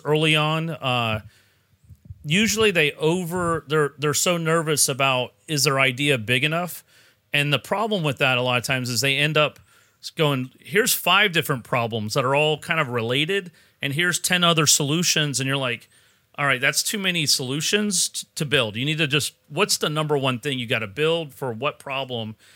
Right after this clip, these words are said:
and simplify it down," especially as a small company. And, um, you don't want too many,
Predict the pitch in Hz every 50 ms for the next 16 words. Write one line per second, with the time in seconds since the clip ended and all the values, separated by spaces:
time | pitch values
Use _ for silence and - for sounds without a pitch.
0 | - _ - - 143 127 - - 175 170 151 - 156 131 - 160 139 131 123 117
1 | 110 110 123 123 135 156 170 156 - - 165 156 - - 170 147 127 117 117 -
2 | - 143 139 127 110 - - 123 117 107 123 113 107 107 107 107 104 101 104 107
3 | 101 - - - - - _ - 127 123 120 120 117 113 110 107 104 98 92 -
4 | - 131 127 135 135 123 117 120 120 117 - - - 139 127 123 117 117 113 107
5 | 101 101 107